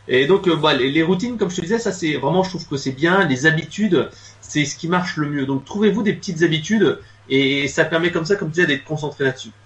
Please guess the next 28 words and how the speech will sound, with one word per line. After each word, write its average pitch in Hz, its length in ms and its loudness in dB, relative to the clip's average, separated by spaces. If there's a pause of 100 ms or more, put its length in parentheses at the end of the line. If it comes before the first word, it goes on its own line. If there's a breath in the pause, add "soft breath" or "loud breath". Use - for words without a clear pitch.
(380 soft breath)
Le 135 140 2
deuxième 226 520 4
point 233 360 4 (160)
qui 180 180 0
fait 214 240 0
que 135 240 2
je 123 120 2
réussis, 180 520 0 (380 soft breath)
c'est, 202 560 4
euh, 143 360 4
me 160 120 2
mettre 190 240 4
des, 143 260 0
des 131 140 -2
deadlines. 131 500 0 (220)
C'est 147 240 -6
vraiment 208 580 2
ce - 160 -6
qui, 175 360 2
euh, 135 120 4 (380 soft breath)
parce 143 140 -2
que, 185 80 2
en 160 140 2
fait, 220 200 2
les 170 120 -2
habitudes, 175 340 0
c'est - 180 -2
bien, 160 440 2